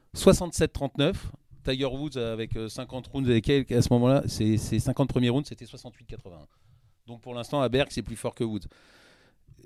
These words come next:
Huit derniers tournois, m-, plus mauvaise place, quatorzième, il a fait quatrième, premier, dixième, deuxième, treizième, dixième, premier.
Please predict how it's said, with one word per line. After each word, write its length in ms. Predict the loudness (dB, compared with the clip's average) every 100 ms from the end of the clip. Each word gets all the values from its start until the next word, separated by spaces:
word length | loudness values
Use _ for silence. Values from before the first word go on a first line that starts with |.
| -10
Huit 220 | -2 0
derniers 260 | 2 0 0
tournois, 520 | -2 -2 0 0 0 0
m-, 120 | -2
plus 140 | 4 6
mauvaise 220 | 8 6
place, 240 | 6 2
quatorzième, 560 | 2 4 4 6 4 4
il 100 | 4
a 60 | 4
fait 160 | 2
quatrième, 440 | 2 2 4 2 4
premier, 480 | 4 4 4 2
dixième, 460 | 0 -4 -2 0 2
deuxième, 400 | 2 2 0 0
treizième, 380 | 0 0 -2 -4
dixième, 320 | -8 -14 -14
premier. 280 | -16 -20